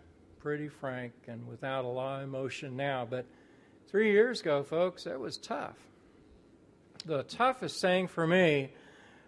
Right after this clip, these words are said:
was not just getting that notice that, "Hey, you're kaput, you're gone, you're outta here, adios." The thing that hit me the hardest was closing down the program.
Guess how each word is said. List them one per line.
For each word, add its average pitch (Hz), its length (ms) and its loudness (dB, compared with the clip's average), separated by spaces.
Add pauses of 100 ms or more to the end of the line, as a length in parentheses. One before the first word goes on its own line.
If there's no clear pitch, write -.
(140)
was 147 540 2
not 185 280 2
just 185 240 -2
getting 156 720 0
that 147 320 -2
notice 156 580 6
that, 131 200 -4
"Hey, 143 400 0 (140)
you're 131 520 -2 (160)
kaput, 143 480 -4
you're 156 140 -4
gone, 139 500 -2
you're 151 200 -2
outta 160 260 0
here, 123 340 -8 (340)
adios." 160 800 0 (1160)
The 127 100 -8
thing 180 400 0
that 160 160 -4
hit 165 260 -4
me 190 240 -2
the 160 120 -2
hardest 120 600 -8
was 127 480 0 (880)
closing 196 680 4
down 165 360 2
the 165 80 -8
program. 123 680 -4